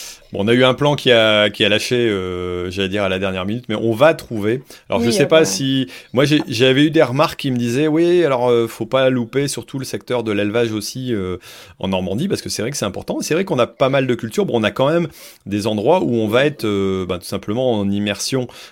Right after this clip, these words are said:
Speaker 1: Euh, par exemple, le jeudi matin, euh, ben, pour du yaourt, a priori, il faut du lait, je me trompe, non ?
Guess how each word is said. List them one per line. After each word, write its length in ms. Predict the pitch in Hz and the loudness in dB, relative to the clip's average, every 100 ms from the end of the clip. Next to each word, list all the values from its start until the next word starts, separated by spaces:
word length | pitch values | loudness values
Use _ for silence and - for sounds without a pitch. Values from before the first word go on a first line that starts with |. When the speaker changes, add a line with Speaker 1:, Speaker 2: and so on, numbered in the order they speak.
| _ | _
Speaker 1:
Euh, 160 | 90 87 | -6 -4
par 140 | - | 0
exemple, 320 | 95 104 107 101 | 0 0 -2 -4
le 80 | |
jeudi 340 | 92 107 101 107 | -2 -2 -2 -2
matin, 520 | 107 101 123 120 113 | -2 0 0 0 0
euh, 640 | 95 90 87 87 87 90 92 | -2 -4 -4 -4 -6 -8 -8
ben, 160 | 92 | -10
pour 160 | 90 101 | -10 -8
du 140 | 104 | -2
yaourt, 320 | 104 110 131 101 | 2 2 2 -4
a 60 | |
priori, 480 | - 110 101 101 120 | -6 -4 -4 -4 -6
il 80 | 120 | -10
faut 260 | - - 98 | -16 -12 -12
du 220 | 98 98 | -8 -6
lait, 220 | 117 175 | -4 -6
je 120 | 147 | -8
me 120 | 147 | -12
trompe, 360 | 139 - 156 - | -12 -14 -14 -12
non ? 420 | 151 151 151 147 | -14 -12 -12 -12